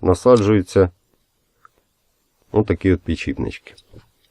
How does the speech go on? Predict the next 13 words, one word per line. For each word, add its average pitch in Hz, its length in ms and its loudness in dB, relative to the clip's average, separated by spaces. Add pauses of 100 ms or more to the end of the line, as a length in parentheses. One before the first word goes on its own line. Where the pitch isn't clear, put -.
(400)
Тобто 143 260 2
я 147 80 6
просто 143 320 0
взяв 123 260 2
підшипник, 104 720 -4
насадив 113 760 0
максимально 92 840 -2 (160)
на 95 160 2
вал, 110 420 2 (680)
зверху 101 520 2
все 92 220 -6
зайве 82 400 -2
відрізав 101 640 -4